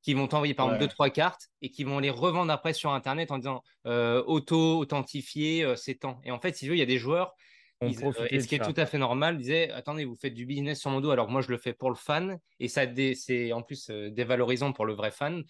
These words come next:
Speaker 1: Donc, ils font ça.
Speaker 2: Ah ouais, mais j'ai dû en signer des comme ça, hein.
Speaker 3: Bah, c'est, c'est
Speaker 1: C'est
Speaker 3: fort
Speaker 1: possible.
Speaker 3: probable.
Speaker 1: C'est
Speaker 3: C'est fort
Speaker 1: toujours le
Speaker 3: probable.
Speaker 1: problème
Speaker 2: Ouais,
Speaker 1: de
Speaker 2: j'ai dû en signer des comme ça.
Speaker 1: Mais bon.
Speaker 3: Mais,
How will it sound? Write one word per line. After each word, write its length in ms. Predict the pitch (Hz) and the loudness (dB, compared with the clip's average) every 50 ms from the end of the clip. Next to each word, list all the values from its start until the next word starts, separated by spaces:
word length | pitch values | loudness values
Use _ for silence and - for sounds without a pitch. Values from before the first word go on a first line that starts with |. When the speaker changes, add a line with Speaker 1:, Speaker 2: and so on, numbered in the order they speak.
| - - 131 | -12 -6 0
Speaker 1:
Donc, 240 | 147 175 175 - | 0 0 0 0
ils 80 | 151 131 | -4 -6
font 200 | - - 139 131 | -2 -2 -2 -2
ça. 340 | 123 - 117 110 110 - _ _ _ _ _ _ _ _ _ - _ _ _ _ _ _ _ _ _ _ _ _ _ _ _ - | 0 0 -2 -2 -2 -4 _ _ _ _ _ _ _ _ _ -20 _ _ _ _ _ _ _ _ _ _ _ _ _ _ _ 0
Speaker 2:
Ah 160 | - 135 165 | 4 6 8
ouais, 120 | 226 226 190 | 8 8 8
mais 100 | 165 165 | 6 4
j'ai 160 | 139 147 170 | 4 4 2
dû 180 | 156 143 156 180 | 2 4 4 4
en 240 | 180 175 175 170 170 165 - _ - | 6 6 4 2 0 -4 -6 _ -8
signer 340 | - - 214 226 240 226 | 0 2 2 4 4 2
des 100 | 170 170 | 2 0
comme 220 | 165 165 156 156 143 | 0 0 -4 -4 -4
ça, 120 | - 135 | -6 -6
hein. 120 | 113 117 - _ _ _ _ _ _ _ _ _ _ - | -6 -6 -12 _ _ _ _ _ _ _ _ _ _ -6
Speaker 3:
Bah, 140 | 117 110 110 | -4 -4 -4
c'est, 240 | - - 113 110 110 | -2 -2 -2 -2 -2
c'est 160 | - - 113 | -4 -6 -8
Speaker 1:
C'est 20 | |
Speaker 3:
fort 180 | - - 135 - | 0 0 2 2
Speaker 1:
possible. 240 | 143 135 127 120 135 | 4 2 4 4 4
Speaker 3:
probable. 300 | 147 143 123 110 101 - - | 2 2 -2 -4 -8 -8 -16
Speaker 1:
C'est 180 | _ - - 131 | _ -2 0 0
Speaker 3:
C'est 40 | 127 | 2
fort 40 | - | 2
Speaker 1:
toujours 180 | 143 143 156 | 4 4 4
le 40 | 143 | 2
Speaker 3:
probable. 140 | 117 110 113 | 4 4 4
Speaker 1:
problème 300 | 110 135 147 156 160 147 | 6 6 6 6 6 6
Speaker 2:
Ouais, 100 | 139 135 | 6 6
Speaker 1:
de 60 | 123 | 6
Speaker 2:
j'ai 280 | 120 117 117 113 113 156 | 4 2 0 0 0 2
dû 60 | 160 | 2
en 60 | 160 | 2
signer 340 | 156 - 180 180 180 185 175 | 2 2 0 0 2 2 0
des 140 | 147 143 131 | 0 -2 -4
comme 160 | - 135 117 | -4 -6 -6
ça. 140 | - 127 - _ _ _ _ _ _ - | -6 -12 -16 _ _ _ _ _ _ -2
Speaker 1:
Mais 120 | 127 127 127 | 0 2 4
bon. 100 | 120 117 | 4 4
Speaker 3:
Mais, 320 | 120 120 120 120 - - | 2 2 0 -2 -4 -10